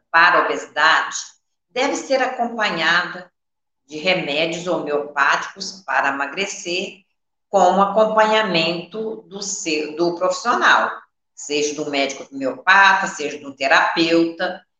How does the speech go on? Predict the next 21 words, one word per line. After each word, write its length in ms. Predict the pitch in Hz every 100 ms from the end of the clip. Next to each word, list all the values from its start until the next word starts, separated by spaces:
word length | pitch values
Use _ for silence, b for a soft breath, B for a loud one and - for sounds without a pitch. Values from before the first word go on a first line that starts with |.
| _
pra 100 | 170
você 260 | 170 190 185
saber 640 | - 190 - 135 135 - -
qual 360 | 185 208 214
que 120 | - 202
é 60 |
a 20 |
homeopatia 1040 | 175 156 151 151 147 - - 135 151 175 - _ _
que 140 | - 226 -
vai 520 | - 139 156 170 - -
atuar 920 | 202 - - 254 160 143 160 190 185 175
neste 680 | 202 254 - - 185 -
organismo. 800 | 160 151 151 127 120 113 - - _ _ _ _ _ _ _ _ _ -
Porque 720 | 196 196 196 143 120 - - _ _ _ _ _
existe 760 | 165 160 - 139 156 - 202 -
a 220 | 175 175
individualidade, 1800 | 240 339 359 - 254 226 214 185 180 190 180 135 127 131 131 - 233 - _ _ _ _
o 80 | 151
semelhante 1040 | - 165 151 135 135 147 196 269 - -
cura 220 | 190 202
semelhante. 1000 | 196 247 277 403 370 - _ - -